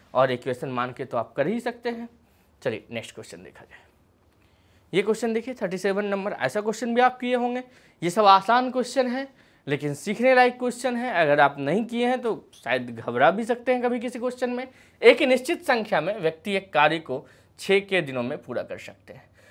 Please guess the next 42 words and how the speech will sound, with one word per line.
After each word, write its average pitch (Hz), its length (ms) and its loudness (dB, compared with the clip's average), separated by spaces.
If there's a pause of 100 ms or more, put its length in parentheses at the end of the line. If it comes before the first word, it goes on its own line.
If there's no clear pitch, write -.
(140)
मान 208 120 6
लीजिए 269 240 4
एक्स 269 220 4
आदमी 254 300 6
थे, 262 200 4
एक्स 196 180 0
आदमी 202 260 4
काम 196 260 0
छः - 260 -8
के 123 200 -10
दिन 110 140 -10
में 113 140 -14
पूरा - 240 -12
कर 113 160 -18
सकते - 360 -20
हैं। 147 60 -20 (440)
जहाँ 254 480 8
के 277 240 6
एक 254 260 6
धन 170 220 2
पूर्णांक 120 360 -4
संख्या, 113 500 -14 (120)
संख्या - 1200 -2
है, 123 420 -4 (300)
व्यक्तियों 247 420 4
की 320 100 -2
संख्या 277 340 6
में 311 140 0
कितने 269 300 0
प्रतिशत 233 500 -2
की 262 260 -6
वृद्धि 143 300 -2
की 117 180 -8
जाए? 117 200 -6 (340)
भाई 226 140 8
एक्स 220 340 2
प्लस 202 400 -4
एम 147 160 0
की 151 120 -8
वृद्धि 139 300 -10
की 135 160 -16
जाए, 143 200 -18